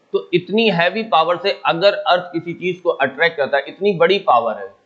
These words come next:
ठीक है, यहां पर जो power आ रही है वो सिक्स है, तो इसका मतलब force बहुत large है। तो उस particular एक large force से earth जब किसी चीज को attract करता है तो इसका मतलब अब वो body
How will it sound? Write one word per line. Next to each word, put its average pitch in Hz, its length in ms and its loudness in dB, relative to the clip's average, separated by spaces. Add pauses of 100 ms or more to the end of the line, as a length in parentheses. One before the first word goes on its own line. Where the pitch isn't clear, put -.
(300)
ठीक 175 140 0
है, 139 180 2
यहां 147 180 2
पर 196 140 0
जो 196 100 4
power 165 380 4
आ 165 100 6
रही 156 140 -4
है 185 60 0
वो 190 140 2
सिक्स 208 360 0
है, 117 120 0
तो - 140 -10
इसका 175 180 -6
मतलब 196 340 0
force 202 300 2
बहुत 151 420 0
large 135 320 2
है। 107 160 -14 (400)
तो 185 40 0
उस 220 320 2 (120)
particular 208 500 2
एक 214 140 2
large 175 420 0
force 165 320 -8
से 190 100 2 (140)
earth 185 200 0
जब 185 160 0
किसी 165 220 -6
चीज 175 240 -12
को 170 120 -2
attract 165 520 -2
करता 139 320 0
है 190 60 0 (280)
तो 147 120 -4
इसका 139 280 -2
मतलब 160 500 -2 (200)
अब 160 160 -2
वो 160 140 -2
body 127 360 0